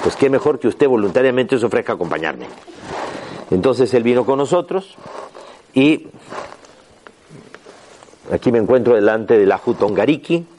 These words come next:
o sea, un lugar donde hay quince moais que están todavía puestitos ahí en su lugar. El doctor Mario Duzuel es aquí esta persona, con su chaqueta de cuero.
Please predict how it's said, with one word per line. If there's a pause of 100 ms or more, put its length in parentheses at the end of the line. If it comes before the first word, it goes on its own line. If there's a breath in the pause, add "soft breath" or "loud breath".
(160)
o
sea,
un
lugar
donde
hay
quince
moais
que
están
todavía (280)
puestitos
ahí
en
su
lugar. (3000)
El
doctor
Mario
Duzuel
es
aquí
esta
persona,
con
su
chaqueta
de
cuero.